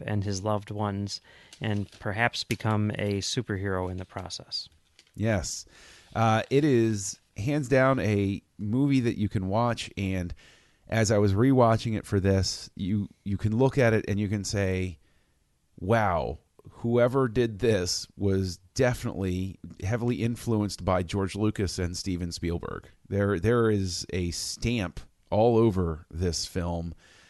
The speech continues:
Speaker 2: where you are half surprised. In my opinion, I was, you know, you're half surprised not to see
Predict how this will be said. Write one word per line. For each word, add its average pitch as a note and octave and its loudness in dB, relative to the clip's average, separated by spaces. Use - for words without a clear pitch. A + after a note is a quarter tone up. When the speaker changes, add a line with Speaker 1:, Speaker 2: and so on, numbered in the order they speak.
Speaker 2:
where F#2+ 2
you G#2+ 2
are F#2+ 2
half G2 0
surprised. G#2 0
In A2+ 2
my C3 6
opinion, F#2+ 2
I A2+ 0
was, A2+ 0
you G#2+ -4
know, G2 0
you're G2 0
half A2+ 2
surprised G2+ 2
not G2 -2
to G#2 -4
see G#2 -2